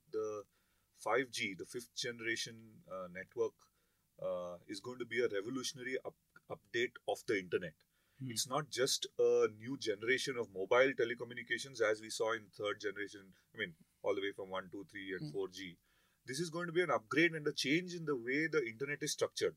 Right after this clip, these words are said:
Speaker 3: Yeah.
Speaker 1: right? Because it's going to bring in the Internet of Things and,
Speaker 3: Yeah.
Speaker 1: uh, and so forth.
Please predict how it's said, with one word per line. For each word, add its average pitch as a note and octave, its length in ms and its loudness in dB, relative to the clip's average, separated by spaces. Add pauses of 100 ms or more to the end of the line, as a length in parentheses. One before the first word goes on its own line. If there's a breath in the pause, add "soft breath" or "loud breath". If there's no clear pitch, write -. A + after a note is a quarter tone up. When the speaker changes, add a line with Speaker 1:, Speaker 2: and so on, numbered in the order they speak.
(140)
Speaker 3:
Yeah. D#2 160 -12
Speaker 1:
right? D#3 180 -6
Because A#2+ 220 2
it's G#2+ 100 -6
going A2 160 0
to G#2+ 60 -2
bring G#2+ 220 -4
in G#2 100 -8
the G2 100 0
Internet G2+ 320 2
of F#2+ 100 2
Things F#2+ 420 0
and, G2 160 4 (460 soft breath)
Speaker 3:
Yeah. - 60 -2
Speaker 1:
uh, F#2+ 280 2
and F#2 160 -4
so G#2 160 4
forth. - 240 0